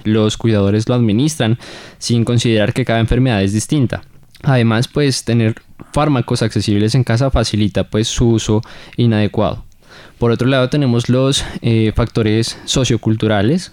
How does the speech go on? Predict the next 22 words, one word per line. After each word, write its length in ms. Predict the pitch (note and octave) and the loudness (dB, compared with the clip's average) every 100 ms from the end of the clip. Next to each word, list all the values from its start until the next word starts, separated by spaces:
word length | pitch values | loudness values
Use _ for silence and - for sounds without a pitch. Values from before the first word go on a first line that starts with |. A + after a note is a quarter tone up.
| - | -6
como 340 | A#2+ A2 G#2+ G#2+ | -2 0 2 2
la 140 | G#2 | 0
publicidad, 840 | G2+ G2 G2 - G#2 B2 A#2 A#2+ - - - | 0 0 -2 -2 0 0 0 0 -4 -20 -8
las 180 | - C3+ | -2 0
recomendaciones 680 | C3 B2+ A#2 A2 - G#2+ G2+ | 0 0 0 0 0 0 0
informales, 640 | A2 A2 G2+ G#2+ A#2 C#3+ - | 2 2 2 2 0 0 0
que 100 | G#2 | -2
influyen 380 | G#2+ G#2+ G#2+ | 0 0 2
mucho, 360 | A2+ B2+ A2+ D#3 - - - - - | 2 2 0 -4 -6 -12 -20 -20 -8
y 220 | - C3+ C#3 | -2 0 2
muchos 320 | D3+ - - | 2 0 0
padres 380 | E3+ D3+ D#3+ - | 0 2 0 0
también, 300 | C3 A2+ G#2+ | 0 0 0
pues, 260 | B2+ B2+ | -2 -2
reciben 360 | C3+ B2+ A2+ A2 | -2 0 0 0
consejos 520 | C#3+ C3+ A#2+ - G#2+ | 0 0 0 0 0
de 100 | A2+ | 0
familiares 760 | C3 B2+ G#2 A2+ C3 B2 A2+ A#2 | 2 2 2 2 0 0 0 -2
o 80 | |
farmacias 680 | G#2+ G#2+ A2+ C3 B2+ C#3 - | -2 0 0 0 0 -2 -4
y 180 | - C#3+ | -4 -4
confían 580 | C#3+ C3+ - C3 A2+ | -2 -2 0 0 2